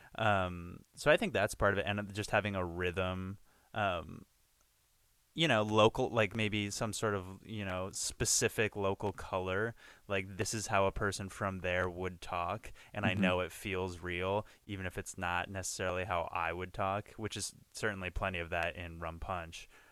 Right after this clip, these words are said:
Speaker 1: Um,
Speaker 2: And then I think, yeah, no, I like, I like that definition as well. And then to expand upon this, I've heard this from Nick Ledger, so that's my source. So I don't know if this is true.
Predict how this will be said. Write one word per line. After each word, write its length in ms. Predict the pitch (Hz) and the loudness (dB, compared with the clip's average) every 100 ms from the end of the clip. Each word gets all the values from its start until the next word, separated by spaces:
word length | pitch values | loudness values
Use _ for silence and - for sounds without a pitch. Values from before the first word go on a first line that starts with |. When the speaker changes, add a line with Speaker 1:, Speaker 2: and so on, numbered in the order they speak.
| - | -4
Speaker 1:
Um, 500 | 110 101 85 82 98 - - - - _ _ | 2 2 2 -6 -14 -16 -20 -20 -20 _ _
Speaker 2:
And 160 | 127 135 | 8 12
then 120 | 156 | 12
I 60 | 170 | 12
think, 240 | 175 180 | 10 10
yeah, 140 | 131 117 | 12 12
no, 120 | 113 | 12
I 100 | 107 | 12
like, 200 | 110 113 | 10 10
I 60 | 110 | 10
like 200 | 120 120 | 10 10
that 140 | 104 | 6
definition 500 | 101 95 98 95 - | 6 4 2 0 0
as 140 | 85 95 | 0 6
well. 220 | 98 80 | 8 10
And 100 | 90 | 6
then 60 | 95 | 4
to 120 | 113 | 2
expand 440 | 104 - 113 123 | 4 4 6 6
upon 260 | 117 98 92 | 6 4 4
this, 200 | 87 78 | 2 0
I've 120 | 95 | 2
heard 140 | 160 | 2
this 140 | 165 175 | 2 2
from 260 | 110 98 - | 2 2 2
Nick 240 | 98 101 95 | 2 2 4
Ledger, 340 | 87 92 107 | 4 6 6
so 280 | - 98 87 _ - | 8 4 4 _ 2
that's 220 | 101 - | 2 4
my 100 | 98 | 4
source. 360 | 85 85 90 - | 4 4 4 4
So 160 | 95 | 4
I 40 | 90 | 4
don't 120 | 90 | 4
know 100 | 87 | 0
if 80 | 87 | 0
this 180 | 85 | -2
is 120 | 85 92 | -2 2
true. 320 | 92 87 | 8 8